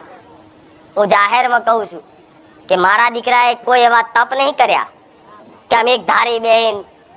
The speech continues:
પચીસ પચીસ દાડા, મહિના મહિના સુધી ભૂખે ને તડસે એક ધારી બેહીન મને પ્રગટ કરી. કોઈ દાડ નહીં, કોઈ દાડ મારા દીકરાએ, લો,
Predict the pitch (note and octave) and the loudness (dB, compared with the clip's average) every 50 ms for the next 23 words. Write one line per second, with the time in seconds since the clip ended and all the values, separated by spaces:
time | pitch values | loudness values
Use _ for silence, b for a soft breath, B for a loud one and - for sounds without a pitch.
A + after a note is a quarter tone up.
0 | - - A3+ A3 - - A#3+ F#3+ A#3 G#3+ - - A#3+ A3 A3 G#3+ A3 A3 G#3+ G#3 | -4 -2 -2 -2 -2 -4 -2 -2 -2 -2 -2 -4 -2 0 0 2 2 0 0 0
1 | G3+ G3 G3 G#3+ G#3+ G#3+ G#3+ G#3 G#3+ G#3+ G#3 G#3 G#3 G3+ F#3 G#3+ F#3 E3 F#3 F#3 | 0 0 2 0 0 2 2 2 2 2 0 0 -2 -2 -4 -4 -6 -6 -8 -4
2 | F3+ G#3+ G#3 G3+ F3+ G3 G3 F#3 - G#3+ G3+ F#3+ F3 - F3 F3+ F#3 G#3 G3+ F#3+ | 0 0 0 2 0 0 -2 -2 -2 -2 -2 -2 0 0 -2 0 0 -2 -4 -2
3 | F#3+ F#3+ G3 G#3 G3+ F#3 F3+ F3+ F#3 F#3 - E3+ D#3 F3 F3+ F3+ - F#3 E3+ D#3+ | 0 0 0 0 0 0 0 0 0 0 -2 0 0 0 -2 -2 -2 -4 -4 -4
4 | D#3 D3 - - _ _ _ _ _ _ _ _ _ _ _ _ _ - - - | -6 -10 -16 -20 _ _ _ _ _ _ _ _ _ _ _ _ _ -8 -2 2
5 | C4+ D4+ D#4 D#4+ D#4+ D#4 D4+ D4 D4 C#4 C4+ - C4+ C#4 C4+ C#4+ C#4 C4 B3+ B3+ | 2 2 4 4 2 2 2 2 0 0 0 0 0 2 2 2 2 0 0 0
6 | C4 B3+ A#3+ A#3 A#3 B3 B3+ B3 A#3+ B3+ B3 G#3+ | 0 0 0 -2 0 0 2 2 2 2 0 -2